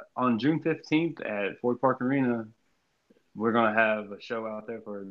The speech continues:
Hurricane Pro Wrestling's gonna have a show. And I mean, it's, it's a really, they put on really awesome shows around here. If you wanna follow them, they have, they have Instagram, they have, they're on Facebook. But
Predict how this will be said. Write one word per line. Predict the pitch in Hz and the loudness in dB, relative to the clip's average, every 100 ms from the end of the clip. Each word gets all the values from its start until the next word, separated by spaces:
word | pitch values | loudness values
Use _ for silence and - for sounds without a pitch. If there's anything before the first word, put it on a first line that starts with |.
| 98 101 | -12 2
Hurricane | 127 123 | 4 4
Pro | 113 | 4
Wrestling's | 117 120 110 | 2 2 -2
gonna | 113 110 | -2 -2
have | 110 | -2
a | 104 | -4
show. | - 110 113 117 _ _ _ _ _ | -4 -2 -2 -6 _ _ _ _ _
And | 107 101 101 98 | -10 -8 -6 -2
I | 95 | -2
mean, | 98 98 101 | -2 -6 -10
it's, | - _ _ _ _ _ | -12 _ _ _ _ _
it's | 98 98 - - | -10 -10 -16 -12
a | 92 | -8
really, | 101 110 117 117 113 | -2 2 2 4 2
they | 107 | 2
put | - 123 | 2 0
on | 113 107 | 2 2
really | 110 117 117 | 2 4 4
awesome | 110 110 104 | 4 0 0
shows | 107 104 | 0 0
around | 104 104 | -2 -2
here. | 104 107 104 - _ | -2 -2 -4 -10 _
If | 107 101 - | -4 -4 -2
you | 107 | 0
wanna | 110 110 | 2 0
follow | - 110 113 | 4 6 6
them, | 113 | 4
they | 107 | 0
have, | 107 101 _ - | -2 -4 _ -2
they | |
have | 110 107 | -2 -2
Instagram, | 104 107 107 110 113 113 | -2 -4 -2 -2 0 0
they | 107 | 0
have, | 104 104 | 0 -2
they're | 107 | -2
on | 104 - | -2 0
Facebook. | 107 104 - 120 - - _ _ _ _ _ _ | -2 0 2 2 2 -6 _ _ _ _ _ _
But | 101 95 | 0 0